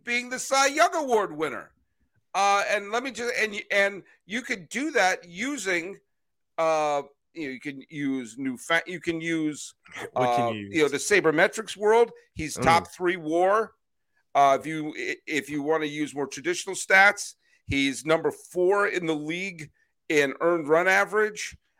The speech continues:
Speaker 1: Um, he's, he's in almost every major category: walks and hits per inning pitch, hits per, uh, hits per innings pitched.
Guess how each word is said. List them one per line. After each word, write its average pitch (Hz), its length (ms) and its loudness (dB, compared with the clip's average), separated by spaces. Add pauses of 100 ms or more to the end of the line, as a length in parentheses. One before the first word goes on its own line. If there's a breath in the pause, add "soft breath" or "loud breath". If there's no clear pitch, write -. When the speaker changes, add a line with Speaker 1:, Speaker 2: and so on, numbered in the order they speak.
(180)
Speaker 1:
Um, 131 580 4
he's, 147 460 -4
he's 143 300 -8
in 160 140 0 (140)
almost 214 560 4
every 175 360 2
major 147 680 -2
category: 160 760 4 (240 soft breath)
walks 160 340 6
and 139 120 -6
hits 147 200 -6
per 160 200 -4
inning 156 140 -2
pitch, 160 380 -2 (180)
hits 160 260 -4
per, 151 420 0 (100)
uh, 135 320 4
hits 156 180 -6
per 156 180 -2
innings 147 220 -6
pitched. 151 480 -2